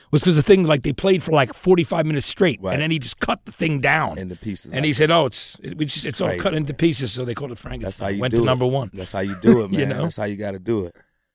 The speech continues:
Speaker 1: Which is a, which is a crazy story. So, uh, what, are you gonna take the whole band out on tour and, and do a full-on tour with this people?
Speaker 2: Oh,
Speaker 1: 'Cause
Speaker 2: yeah.
Speaker 1: you've always been about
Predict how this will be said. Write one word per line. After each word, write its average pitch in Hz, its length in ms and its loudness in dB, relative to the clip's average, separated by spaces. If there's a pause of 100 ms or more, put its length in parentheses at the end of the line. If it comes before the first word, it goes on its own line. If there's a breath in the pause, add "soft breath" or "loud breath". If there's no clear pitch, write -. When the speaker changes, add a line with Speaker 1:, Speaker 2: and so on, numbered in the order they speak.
Speaker 1:
Which 147 180 0
is 110 140 -4
a, 101 80 -2
which 101 240 -10
is 90 100 -18
a - 20 -20
crazy 98 360 -6
story. 90 420 -10 (200 soft breath)
So, 254 260 2
uh, 254 100 2
what, 233 260 0 (200)
are 196 100 2
you 196 80 4
gonna 302 140 0
take - 180 0
the - 80 2
whole 202 140 8
band 196 260 2
out 226 140 0
on 180 140 0
tour 196 480 2
and, 151 160 -2
and 151 140 -8
do 156 80 -2
a 139 60 -4
full-on 175 540 0
tour 185 180 0
with 175 140 0
this 175 100 -10
people? - 220 0
Speaker 2:
Oh, - 20 -4
Speaker 1:
'Cause 185 140 -2
Speaker 2:
yeah. 330 60 4
Speaker 1:
you've 302 100 2
always 196 340 8
been 147 140 0
about 123 240 -4